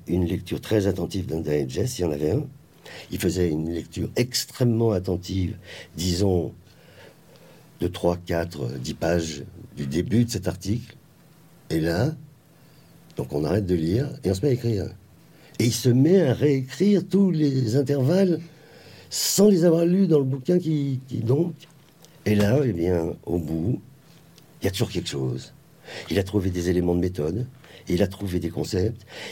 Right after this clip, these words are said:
il a trouvé, euh, des objets singuliers qu'il invente. Ça s'appelle la théorie des catégories, ça s'appelle les motifs, euh, ça s'appelle,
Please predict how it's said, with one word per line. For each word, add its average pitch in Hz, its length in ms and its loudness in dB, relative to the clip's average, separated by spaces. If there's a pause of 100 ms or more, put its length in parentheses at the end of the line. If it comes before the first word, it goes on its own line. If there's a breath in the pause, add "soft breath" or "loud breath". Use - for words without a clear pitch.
il 92 160 2
a 107 60 2
trouvé, 98 720 0
euh, 78 260 -2 (640 loud breath)
des 90 240 -2
objets 92 540 0 (160)
singuliers 123 800 2
qu'il 101 200 0
invente. 98 540 0 (560)
Ça - 140 -6
s'appelle 90 360 -2
la 78 100 -2
théorie 78 280 -2
des 71 80 -6
catégories, 85 580 -2
ça 123 120 -8
s'appelle 80 240 -6
les 76 80 -2
motifs, 104 600 0 (500 loud breath)
euh, 147 220 -2
ça 131 180 -4
s'appelle, 90 600 -2